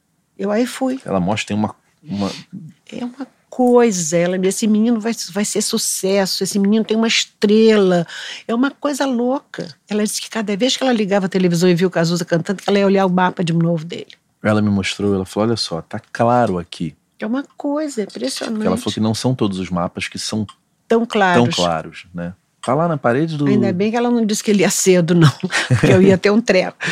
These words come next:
Speaker 2: Pô, mas não, não, não
Speaker 1: É
Speaker 2: pode
Speaker 1: capaz dela
Speaker 2: falar
Speaker 1: ter
Speaker 2: esse tipo de
Speaker 1: visto, mas ela
Speaker 2: coisa,
Speaker 1: deve
Speaker 2: né?
Speaker 1: ter visto, eu acho, não sei.
Speaker 2: É, ela, ela me mostrou e falou, "Olha, é uma ascensão meteórica, né?"
Speaker 1: E foi mesmo, né? Foi mesmo.
Speaker 2: Imagina, dentro de casa.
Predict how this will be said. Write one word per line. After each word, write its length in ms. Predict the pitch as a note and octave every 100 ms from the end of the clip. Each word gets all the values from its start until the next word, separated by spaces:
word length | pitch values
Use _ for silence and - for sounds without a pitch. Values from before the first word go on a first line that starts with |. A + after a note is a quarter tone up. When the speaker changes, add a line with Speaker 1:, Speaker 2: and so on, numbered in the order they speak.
| D#3+ B2+ - -
Speaker 2:
Pô, 180 | F#2
mas 160 | F#2 G#2
não, 140 | C3+ C3 -
não, 200 | C3 C#3 D#3
não 180 | - D#3+
Speaker 1:
É 40 | -
Speaker 2:
pode 180 | G#3
Speaker 1:
capaz 160 | E3+ C#4+
dela 140 | G2
Speaker 2:
falar 120 | F#2+ F#2+
Speaker 1:
ter 60 |
Speaker 2:
esse 100 | A3
tipo 120 | G3 G3+
de 40 |
Speaker 1:
visto, 160 | F3+ B3+
mas 140 | B3+
ela 80 | -
Speaker 2:
coisa, 140 | -
Speaker 1:
deve 160 | - F#3+
Speaker 2:
né? 60 | G3
Speaker 1:
ter 100 | F3+
visto, 460 | - - - - C4 -
eu 120 | A3+
acho, 340 | D#3+ D3+ - -
não 80 | G3+
sei. 220 | - -
Speaker 2:
É, 240 | D#3+ D#3
ela, 340 | D#4+ E3 - C3+
ela 180 | C3 D3
me 100 | A#2+
mostrou 720 | G#2+ F#2+ - A#2 C#3+ C3 F#2+
e 60 | F#2
falou, 220 | A2 A2
"Olha, 300 | G#2+ F2 E2+ - _ _
é 80 | G2+
uma 180 | G#2 A#2
ascensão 640 | - C3+ C#3 - A#2+ B2
meteórica, 880 | A#2+ B2 C3+ A#2+ G#2 G2 F#2+ F2 F#2
né?" 220 | F#2 G2+ G#2+ _ _
Speaker 1:
E 100 | B3+
foi 300 | A#3+ - C#4
mesmo, 400 | G#3+ G#3 A#3 F3+
né? 140 | F#3 G3 G3
Foi 320 | - - A3+ C#4
mesmo. 380 | F3+ C3+ G2+ _
Speaker 2:
Imagina, 380 | G2+ G2 F2+ F#2+
dentro 200 | F#2+ G#2+
de 100 | G#2
casa. 500 | - F#2+ F#2 F#2 F2+